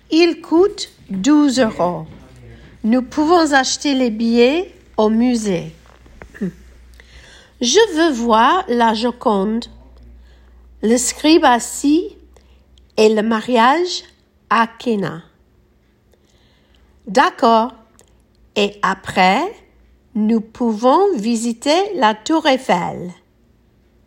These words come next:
Et demain, nous pouvons monter la Tour Eiffel. Combien coûtent les billets ? Ils coûtent dix euros.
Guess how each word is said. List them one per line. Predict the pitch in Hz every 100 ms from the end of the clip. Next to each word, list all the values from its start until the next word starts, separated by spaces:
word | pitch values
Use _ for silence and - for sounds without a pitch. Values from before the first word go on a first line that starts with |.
| _ _ _ _ _ _ _ _ _ _ _ _ _ _ _ _ _ _ _
Et | 220 214 208
demain, | 185 185 196 196 233 427 - _
nous | 208 226
pouvons | 220 - 165 233
monter | 269 285 427 453 - 220 180 170 - 294
la | 208 185
Tour | 185 180 165
Eiffel. | 180 160 160 147 147 156 _ _ _ _ _ _ _ _ _ _ _ _ _ _
Combien | - 349 359 359 320
coûtent | - 349 403 403
les | 285 240
billets ? | 208 208 214 196 247 381 - _ _ _ _ _ _ _ _ _ _ _ _ _ -
Ils | 294 285 277
coûtent | - 359 415 - - _
dix | 208 214 320 320 247
euros. | 185 170 170 165